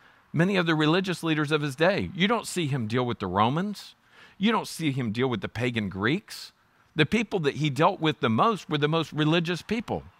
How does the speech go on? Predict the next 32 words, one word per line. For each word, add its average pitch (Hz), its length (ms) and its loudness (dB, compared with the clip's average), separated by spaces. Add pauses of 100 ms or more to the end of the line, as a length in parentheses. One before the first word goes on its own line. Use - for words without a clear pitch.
(320)
who 220 120 2
were 190 140 2
so 214 460 0
deceived 202 560 -2
by 160 100 6
thinking 170 540 0 (260)
that 156 220 2
by 156 260 6
their 175 380 4
religiosity 175 1000 2 (180)
and 147 140 0
by 151 160 6
their 160 360 4
good 190 200 0
works 175 300 4
and 143 100 -2
by 147 80 4
the 147 100 0
way 160 140 4
that 117 280 -2
they 190 200 6
lived 156 400 4
that 127 240 -2
their 196 240 4
life, 117 520 4 (220)
that 139 200 4
they 156 160 6
would 165 200 2
be 147 140 2
right 120 320 6
with 135 160 -6
God. 160 320 4